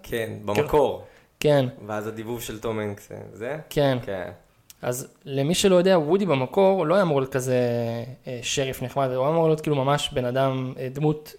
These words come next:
Speaker 2: אה, של דושבג בסופו של דבר.
Speaker 1: מזל שלא המשיכו עם זה.
Speaker 2: כן.
Speaker 1: היה קשה להתחבר אליו.
Speaker 2: כן. זה כאילו עשה אותו יותר, אה, רילייטבל, לפחות בהתחלה, כי אחרי זה הוא באמת קצת, אה, מניאק.
Speaker 1: כן.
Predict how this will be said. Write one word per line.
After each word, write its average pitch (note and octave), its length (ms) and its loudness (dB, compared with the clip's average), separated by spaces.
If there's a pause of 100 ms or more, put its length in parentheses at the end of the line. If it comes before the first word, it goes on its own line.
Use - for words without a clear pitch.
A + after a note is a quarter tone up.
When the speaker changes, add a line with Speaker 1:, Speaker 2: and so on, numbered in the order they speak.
(100)
Speaker 2:
אה, B2+ 260 -10
של B2+ 180 -10
דושבג C3 400 -6
בסופו B2+ 280 -12
של B2 140 -12
דבר. B2+ 240 -2
Speaker 1:
מזל A3+ 40 0
שלא D3 260 -4
המשיכו G2+ 380 -8
עם F#2+ 100 -8
זה. F#2+ 180 -12 (500)
Speaker 2:
כן. C#3 220 0 (320)
Speaker 1:
היה A2 100 -6
קשה B2 220 -8
להתחבר G2 440 -6
אליו. F#2 140 -10 (1000)
Speaker 2:
כן. B2 200 -4 (360)
זה B2+ 120 -12
כאילו D3 220 0
עשה C#3+ 120 0
אותו D3+ 120 0
יותר, C3+ 160 -2
אה, B2 680 -4 (540)
רילייטבל, C3+ 440 -6
לפחות F3 340 0
בהתחלה, C3 440 0
כי A#2+ 120 -12
אחרי C#3 160 -2
זה C#3+ 100 2
הוא B2 160 2
באמת B2+ 260 0
קצת, - 300 -8
אה, A#2 140 -10
מניאק. D3 360 0 (160)
Speaker 1:
כן. C#3+ 60 -4